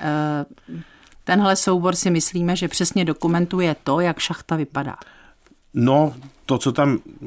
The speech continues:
Speaker 2: dá se to tak říct.
Speaker 1: Jo?
Speaker 2: Dá se to tak říct, jo, jo.
Speaker 1: Já se přiznám, že jsem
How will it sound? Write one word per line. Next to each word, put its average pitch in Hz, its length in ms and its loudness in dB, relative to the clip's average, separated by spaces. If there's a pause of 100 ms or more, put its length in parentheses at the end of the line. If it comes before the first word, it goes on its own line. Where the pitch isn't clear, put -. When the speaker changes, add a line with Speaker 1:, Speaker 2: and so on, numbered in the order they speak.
(240)
Speaker 2:
dá 113 200 0
se 113 120 -2
to 92 60 -4
tak 95 160 -2
říct. 90 220 -10 (200)
Speaker 1:
Jo? 185 260 0
Speaker 2:
Dá 95 100 0
se 98 140 -4
to 95 80 -6
tak 95 140 -4
říct, 95 180 -6
jo, 101 120 -4
jo. 95 160 -6
Speaker 1:
Já 196 80 2
se 226 120 2
přiznám, 208 380 2
že 202 100 2
jsem 208 180 2